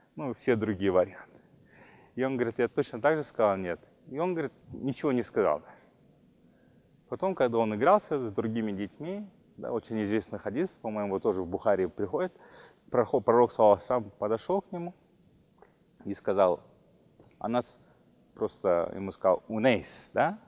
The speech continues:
«Лелей его». Такое, а, в арабском языке есть оборот слова, который, а,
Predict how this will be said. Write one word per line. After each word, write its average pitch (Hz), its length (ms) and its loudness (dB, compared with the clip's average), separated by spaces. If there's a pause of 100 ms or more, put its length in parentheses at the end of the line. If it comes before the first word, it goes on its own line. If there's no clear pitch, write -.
«Лелей 98 420 0
его». 90 360 -4 (1120)
Такое, 90 720 2
а, 87 460 -4 (420)
в 98 80 2
арабском 101 460 4
языке 135 420 -4 (380)
есть 98 300 -4 (200)
оборот 98 460 4
слова, 190 380 -2
который, 107 520 0 (520)
а, 87 340 4